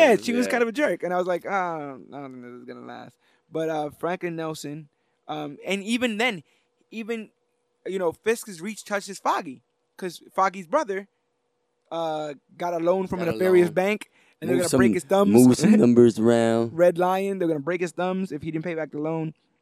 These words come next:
Speaker 2: But, um, Foggy ultimately realizes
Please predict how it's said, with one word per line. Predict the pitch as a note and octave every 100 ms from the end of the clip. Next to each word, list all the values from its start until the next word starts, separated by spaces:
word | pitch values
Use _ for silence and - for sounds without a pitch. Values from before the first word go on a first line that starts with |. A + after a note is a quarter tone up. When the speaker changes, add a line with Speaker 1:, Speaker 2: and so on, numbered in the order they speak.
| _ -
Speaker 2:
But, | D3+ D#3
um, | D#3 C#3+ - _ _ _ _ _ _ _ -
Foggy | F3+ G3+ G#3+
ultimately | F3 G3+ - G3+ F#3 D#3+ D3+
realizes | C#3+ F3 E3 C#3+ C#3 C3 C3+ C3